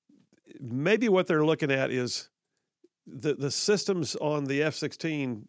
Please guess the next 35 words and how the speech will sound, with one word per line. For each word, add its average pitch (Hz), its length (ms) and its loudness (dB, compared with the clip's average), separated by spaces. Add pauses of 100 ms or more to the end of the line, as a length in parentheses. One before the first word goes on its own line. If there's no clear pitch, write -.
would 127 180 -6
have 139 200 0
to 127 100 -4
get 117 300 -4
totally 160 320 0
retooled 135 800 0
for 127 260 -2
the 113 80 -4
language 127 400 -2
barrier 127 460 0
and 110 160 -6
the 98 80 -8
things 135 300 -4
that 120 100 -2
are 110 60 -4
necessary 123 480 -2
so 123 120 -6
that 101 80 -8
we 110 120 -6
don't 123 220 -4
send 127 280 -6
over 110 180 -4
classified, 113 720 -4
you 110 80 -8
know, 101 180 -6 (140)
uh, 90 220 -8 (100)
uh, 95 140 -10 (440)
materials. 110 580 -4 (840)
I, - 260 -2
I - 20 4
don't 165 140 2
know, 139 160 2
Brian. 120 340 0
I'm 131 100 -2
speculating. 143 580 -2